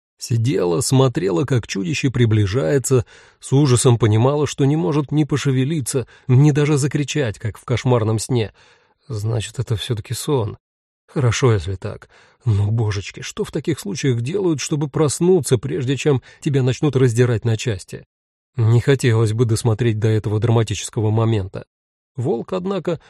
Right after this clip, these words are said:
не обратил на Нелли никакого внимания. Подошел к Свете, которая, завидев его, надменно вздернула подбородок, покрепче прижала к себе кошку и отвернулась к окну.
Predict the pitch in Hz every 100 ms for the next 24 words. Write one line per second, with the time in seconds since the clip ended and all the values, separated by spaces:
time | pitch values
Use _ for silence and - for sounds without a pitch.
0 | _ 208 214 170 139 131 170 135 113 135
1 | 147 131 135 127 123 135 110 110 107 110
2 | 104 90 98 101 _ _ - 120 113 -
3 | 131 - 120 160 170 156 - _ _ -
4 | 127 135 127 117 117 117 143 127 127 123
5 | 120 - - 127 117 110 117 123 117 113
6 | 117 107 107 107 123 107 117 101 92 -
7 | _ _ _ 147 - 147 123 - 110 120
8 | 113 101 90 117 117 139 226 - 190 -
9 | _ 185 156 147 135 110 101 113 - 117
10 | - 101 98